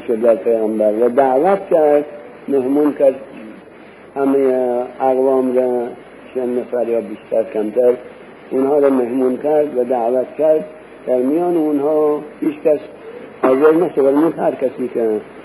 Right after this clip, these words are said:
بخواهد که وزیر من، وسیع من، خلیفه من باشد، یا او به من اول باید ایمان بیاره، اول ایمان آورد. هر که ایمان آورد اینطور خواهد بود.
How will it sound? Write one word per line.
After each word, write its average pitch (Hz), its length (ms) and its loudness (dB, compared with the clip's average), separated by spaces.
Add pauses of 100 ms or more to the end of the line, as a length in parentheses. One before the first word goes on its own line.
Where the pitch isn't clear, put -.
(240)
بخواهد 127 520 2
که 123 140 2
وزیر 127 640 4
من، 117 420 2
وسیع 147 440 0
من، 110 440 2
خلیفه 131 540 0
من 117 300 0
باشد، 110 420 2 (800)
یا 147 200 2 (640)
او 175 640 4 (360)
به 143 100 0
من 160 240 2
اول 147 460 2 (240)
باید 120 320 0
ایمان 110 300 0
بیاره، 98 280 -2
اول 123 420 0
ایمان 101 260 0
آورد. 95 220 -6
هر 117 120 2
که - 140 -6
ایمان 127 260 0
آورد 196 320 2
اینطور 151 360 -2
خواهد 104 240 -2
بود. 101 220 -8